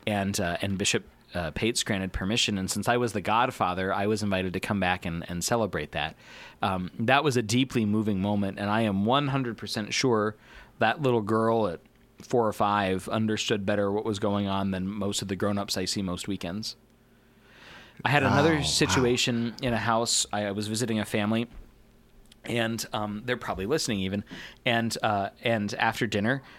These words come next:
Speaker 1: one of the little ones in the house said, "Father, can I talk to you for a minute?" And I said, "Sure." And she took me over to a corner of the living room, and she starts talking, and she's telling me about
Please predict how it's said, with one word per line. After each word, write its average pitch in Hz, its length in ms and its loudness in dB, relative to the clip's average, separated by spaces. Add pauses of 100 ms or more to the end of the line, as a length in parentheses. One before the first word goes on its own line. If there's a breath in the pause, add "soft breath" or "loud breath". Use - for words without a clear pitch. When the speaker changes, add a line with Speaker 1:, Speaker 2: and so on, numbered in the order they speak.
(160 loud breath)
Speaker 1:
one 120 320 0
of 120 60 2
the 113 60 2
little 110 240 2
ones 107 240 0
in - 40 -10
the 107 80 -2
house 98 240 -2
said, 101 180 -2
"Father, 107 260 0
can - 160 -4
I 160 40 0
talk 92 280 -4
to - 80 -2
you 98 80 0
for - 120 -4
a 104 40 0
minute?" 98 180 -2
And 151 120 -8
I 85 60 -4
said, 92 220 -2
"Sure." 82 380 -2
And 87 180 -4
she 101 220 -4
took - 240 -10
me 95 100 0
over 90 240 0
to 82 120 -4
a 78 40 -6
corner 95 300 -2
of 95 60 -2
the 87 60 -4
living 85 260 -4
room, 107 240 -4
and 78 120 -8 (320 loud breath)
she - 180 0
starts - 340 0
talking, 101 540 -4
and 71 180 -10 (440 loud breath)
she's - 220 -4
telling 92 260 -2
me 92 100 0
about 80 260 -2